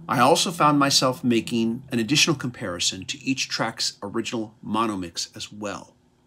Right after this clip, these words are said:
In the process of doing this, it feels clear to me that Giles Martin and Sam O'Kell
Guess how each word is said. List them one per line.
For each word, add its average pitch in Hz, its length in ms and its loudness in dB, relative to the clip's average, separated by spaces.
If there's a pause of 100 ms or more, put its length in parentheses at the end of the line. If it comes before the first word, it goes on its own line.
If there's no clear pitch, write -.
(320)
In 151 120 6
the 170 80 4
process 247 440 4
of 151 140 0
doing 139 260 4
this, 90 200 -2
it 120 140 -4
feels 147 300 2
clear 151 380 0
to 151 160 -6
me - 320 -10 (240)
that 110 120 -8
Giles 117 360 0
Martin 120 400 -2
and - 100 -6
Sam 98 300 0
O'Kell 95 500 -6